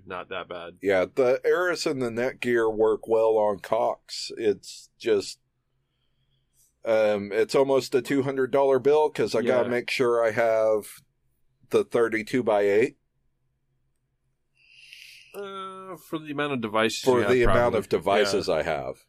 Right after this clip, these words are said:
Speaker 2: I, it's
Speaker 1: I think
Speaker 2: not a question of
Speaker 1: I think I've only got sixteen.
Speaker 2: It's not a question necessarily of continuous use as much as just how many random devices I can have connected at one time.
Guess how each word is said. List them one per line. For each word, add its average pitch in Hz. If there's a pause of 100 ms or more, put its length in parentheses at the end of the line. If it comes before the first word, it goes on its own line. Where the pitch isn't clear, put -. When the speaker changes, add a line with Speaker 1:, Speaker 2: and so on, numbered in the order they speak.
(100)
Speaker 2:
I, 113
it's 127
Speaker 1:
I 233
think 147
Speaker 2:
not 143
a 127
question 117 (120)
of 95 (100)
Speaker 1:
I -
think 139
I've 104
only 95
got 90
sixteen. - (380)
Speaker 2:
It's 107
not 135
a 120
question 110 (160)
necessarily 104
of 92
continuous 90
use 98
as 85
much 92
as 87
just - (600)
how 117
many 107
random 95
devices 87
I 82
can 92
have 85
connected 85
at 82
one 80
time. 82